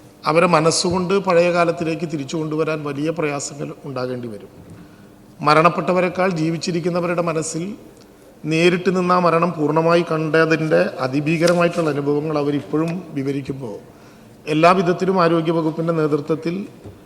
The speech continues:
കൗൺസിലേഴ്സിനെ ഉൾപ്പെടെ അണിനിരത്തിക്കൊണ്ട് വലിയ പ്രയത്നങ്ങൾ നമ്മൾ നടത്തുമ്പോഴും നമ്മളെല്ലാം ഇനിയും അവരുടെ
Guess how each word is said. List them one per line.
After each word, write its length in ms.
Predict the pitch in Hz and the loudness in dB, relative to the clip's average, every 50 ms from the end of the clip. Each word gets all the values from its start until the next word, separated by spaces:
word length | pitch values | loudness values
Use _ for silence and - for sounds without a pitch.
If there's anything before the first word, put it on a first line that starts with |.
| - - - - - | -20 -20 -20 -6 -2
കൗൺസിലേഴ്സിനെ 680 | 156 147 156 160 151 - 165 165 175 175 175 - 175 185 175 | 0 2 2 2 0 0 2 2 2 2 0 -2 -2 -2 0
ഉൾപ്പെടെ 300 | 160 156 - - 165 175 170 | -2 0 0 0 0 2 2
അണിനിരത്തിക്കൊണ്ട് 680 | 160 143 156 156 156 160 156 160 160 147 - 156 147 170 170 160 | 0 0 -2 -2 -2 -2 -4 -4 -6 -8 -8 -8 -6 -4 -4 -2
വലിയ 220 | 147 143 151 170 180 175 | -2 0 0 0 2 4
പ്രയത്നങ്ങൾ 420 | 180 175 170 160 156 165 170 170 165 | 6 6 6 4 2 0 0 0 0
നമ്മൾ 140 | 165 156 156 151 | 0 0 0 -2
നടത്തുമ്പോഴും 500 | 147 139 131 123 - 135 127 131 131 147 143 139 | -2 -2 -4 -4 -6 -6 -6 -4 -4 -4 -4 -4
നമ്മളെല്ലാം 440 | 139 151 147 143 139 147 160 165 170 - 156 | -4 -4 -4 -4 -2 -2 -2 -2 -4 -4 -4
ഇനിയും 260 | 147 147 160 170 175 220 - - | -4 -2 -2 -2 -2 -4 -4 -4
അവരുടെ 260 | 151 151 143 147 156 | -4 -2 -2 -2 -2